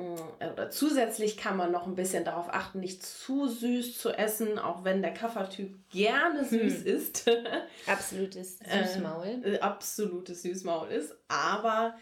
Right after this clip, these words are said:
Speaker 1: gerade da, ähm, vielleicht zumindest darauf schauen, äh, besonders weißen Industriezucker zu vermeiden, denn der erschwert, äh,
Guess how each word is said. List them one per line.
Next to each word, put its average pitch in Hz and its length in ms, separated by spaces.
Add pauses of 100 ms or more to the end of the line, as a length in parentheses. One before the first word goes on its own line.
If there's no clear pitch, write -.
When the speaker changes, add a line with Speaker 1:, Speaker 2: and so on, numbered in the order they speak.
(320)
Speaker 1:
gerade 202 340
da, 208 400 (160)
ähm, 190 640
vielleicht 208 380
zumindest 233 440
darauf 185 240
schauen, 185 400
äh, 175 420
besonders 175 460
weißen 202 380
Industriezucker 196 840
zu 208 120
vermeiden, 185 560
denn 170 360
der 170 460
erschwert, 170 840
äh, 170 320